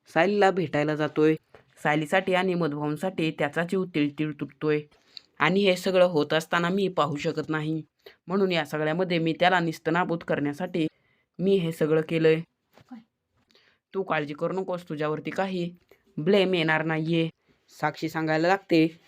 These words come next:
"असं कसं काय? तो अर्जुन इकडे आला होता." प्रिया विचारते, "काय? मग तू सांगितलंस का चाकू आम्ही नाही पाठवला?" साक्षी सांगते, "हो, अण्णांनी सांगितलंय की चाकू आम्ही नाही पाठवला."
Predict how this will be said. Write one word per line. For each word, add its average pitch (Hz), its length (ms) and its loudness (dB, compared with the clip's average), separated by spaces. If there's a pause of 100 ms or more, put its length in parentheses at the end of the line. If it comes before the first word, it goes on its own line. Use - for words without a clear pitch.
(160)
"असं 143 220 0
कसं 202 220 2
काय? 170 240 4 (320)
तो 151 60 6
अर्जुन 180 320 6
इकडे 185 280 2
आला 147 240 4
होता." 151 380 0 (540)
प्रिया 151 200 2
विचारते, 170 520 4
"काय? 175 280 0 (500)
मग 185 140 -2 (100)
तू 180 60 -2
सांगितलंस 160 540 -6
का 175 180 6 (340)
चाकू 196 360 2 (180)
आम्ही 151 280 2
नाही 151 200 0
पाठवला?" 151 520 2 (580)
साक्षी 147 320 -6
सांगते, 190 340 -2
"हो, 156 240 2 (420)
अण्णांनी 185 380 0
सांगितलंय 170 460 -2
की 180 160 -2
चाकू 196 320 -2
आम्ही 147 260 2
नाही 151 220 -4
पाठवला." 151 520 -4